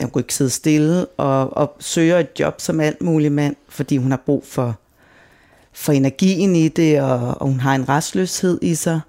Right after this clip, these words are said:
og, øhm, og, og egentlig kaster sig ud i det, uden måske vide s-, altså vide <laughs> særlig meget om, <laughs> om håndværk. Men, øh, men hun lærer lidt hen ad vejen. Øhm,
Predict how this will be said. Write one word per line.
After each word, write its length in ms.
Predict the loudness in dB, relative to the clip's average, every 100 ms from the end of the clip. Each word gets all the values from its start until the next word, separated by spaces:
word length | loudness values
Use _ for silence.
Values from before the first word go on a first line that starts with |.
| -14 -20 -20 _ -4
og, 320 | -2 0 0
øhm, 360 | 2 2 2 0 -2
og, 240 | -2 0
og 80 | 2
egentlig 300 | 4 2 0
kaster 360 | -2 -2 -2
sig 200 | -2 0
ud 200 | 0 0
i 160 | 2 2
det, 100 | 2
uden 260 | 2 4 2
måske 380 | 0 0 -2 -2 _
vide 400 | -12 -2 0 2
s-, 200 | 0 -8 -12 -10 -6
altså 160 | -4
vide 360 | -2 0 2 0
<laughs> 80 | -2
særlig 280 | -2 0 4 4
meget 340 | 4 4 2
om, 160 | 2 0 -6 -2
<laughs> 100 | -2 -2 -4 -2 0
om 140 | 0 2
håndværk. 580 | 2 4 4 4 2 -4 -18 -20 -20 -4
Men, 240 | 0 4
øh, 120 | 4 2
men 200 | 2 0
hun 160 | 0
lærer 200 | 2 2
lidt 140 | 0 0
hen 160 | 0
ad 60 | 0
vejen. 340 | 0 -2 -4 -6 -18 -20 -20 -20 -18 -4
Øhm, 500 | 0 2 2 2